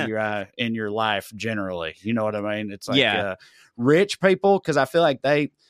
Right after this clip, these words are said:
Speaker 1: I mean, people talk about it all the time. Rich people get caught. It's like, just have a driver.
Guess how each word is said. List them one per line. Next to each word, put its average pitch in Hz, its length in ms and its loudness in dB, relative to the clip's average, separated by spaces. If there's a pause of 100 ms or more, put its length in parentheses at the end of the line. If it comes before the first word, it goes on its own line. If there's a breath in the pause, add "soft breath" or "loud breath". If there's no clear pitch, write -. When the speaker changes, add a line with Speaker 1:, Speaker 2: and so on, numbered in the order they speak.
(200)
Speaker 1:
I 180 80 4
mean, 185 160 -2
people 208 200 2
talk 170 160 2
about 143 100 0
it 135 60 2
all 123 120 0
the 113 100 -6
time. 117 260 -2
Rich 151 320 -2
people 147 200 -2
get 135 180 -4
caught. 127 160 -2
It's - 120 -6
like, 135 240 -4 (100)
just 202 220 -4
have 202 320 0
a 110 80 -2
driver. 123 840 -2